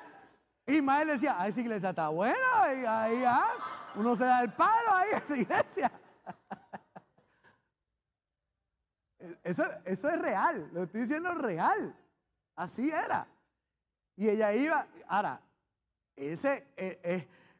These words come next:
ese pollito guisado. Yo sé que hay dos o tres que van a salir de aquí a comprar el six-pack. Yo sé que hay dos. Dios los perdone y los ayude. Y cuando le pregunte, "¿Y por qué tú compras esa?". "El pastor me mandó, el pastor me mandó en el culto hoy.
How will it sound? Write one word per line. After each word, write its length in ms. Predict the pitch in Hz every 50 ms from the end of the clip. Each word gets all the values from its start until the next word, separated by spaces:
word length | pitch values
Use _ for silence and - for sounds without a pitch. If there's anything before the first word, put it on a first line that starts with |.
| _ _ -
ese 260 | 170 185 - 247 240
pollito 500 | - 311 262 233 214 214 214 185 262 262
guisado. 380 | 247 240 180 - - - - - _ - 120 - _ _ _ _ _ _ _ _ _ _ _ _ _ _ _ -
Yo 140 | 170 214 220
sé 140 | 247 262
que 60 | 247 254
hay 60 | 247
dos 120 | 247 240
o 40 | 240
tres 120 | 240 247
que 80 | 220 233
van 120 | 220 233
a 40 | 240
salir 160 | 226 240 233
de 80 | 220 214
aquí 100 | 185 226
a 60 | 226
comprar 300 | 185 190 185 202 202 220
el 60 | 220
six-pack. 420 | - 214 170 - - 175 156 139 165
Yo 120 | 180 208
sé 140 | 208 226 214
que 80 | - 240
hay 100 | 202 190
dos. 180 | 190 233 196 - - - - - - - - - - - -
Dios 180 | 208 247 262
los 140 | 262 269 262 262
perdone 340 | 277 254 233 190 220 240 - _ - 190 165 139 - - _ _ _ _ _ _ _
y 80 | - 185
los 160 | 208 208 196
ayude. 360 | 185 190 214 240 262 254 185 - - -
Y 80 | 262
cuando 240 | 254 262 254 262 262
le 60 | 262
pregunte, 300 | 220 277 302 339 330 339
"¿Y 40 | 320
por 140 | 240 285 254
qué 100 | 277 277
tú 120 | 240 330
compras 340 | 320 330 320 330 330 294 320
esa?". 140 | 339 349 285
"El 80 | 233
pastor 280 | - 233 208 - 269 262
me 120 | 277 330
mandó, 640 | 349 359 359 339 311 311 311 311 311 294 285 277 262 254
el 80 | 247
pastor 360 | - - - 226 - 277 277
me 60 | 320 339
mandó 300 | 359 349 339 339 339 339
en 60 | 330
el 80 | 320
culto 340 | 226 302 339 339 330 339 320
hoy. 400 | 294 285 302 320 302 294 277 269